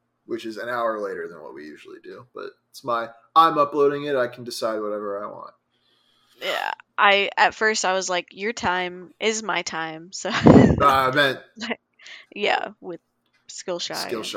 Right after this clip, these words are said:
Speaker 2: yeah.
Speaker 1: on the,
Speaker 2: Mm-hmm.
Speaker 1: on that east, east coast, east side.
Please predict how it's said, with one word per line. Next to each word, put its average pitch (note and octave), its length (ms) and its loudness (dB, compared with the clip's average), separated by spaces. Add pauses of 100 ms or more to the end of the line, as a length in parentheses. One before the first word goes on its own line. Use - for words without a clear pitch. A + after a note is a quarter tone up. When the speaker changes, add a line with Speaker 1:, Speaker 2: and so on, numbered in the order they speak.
Speaker 2:
yeah. F2 80 -4
Speaker 1:
on F2 140 -10
the, E2+ 60 -14 (200)
Speaker 2:
Mm-hmm. F#2 160 -18
Speaker 1:
on F2+ 80 -18
that E2 220 -12
east, - 640 -10 (1200)
east G2 160 -18
coast, - 640 -16
east C3 180 -12
side. G#2 460 -10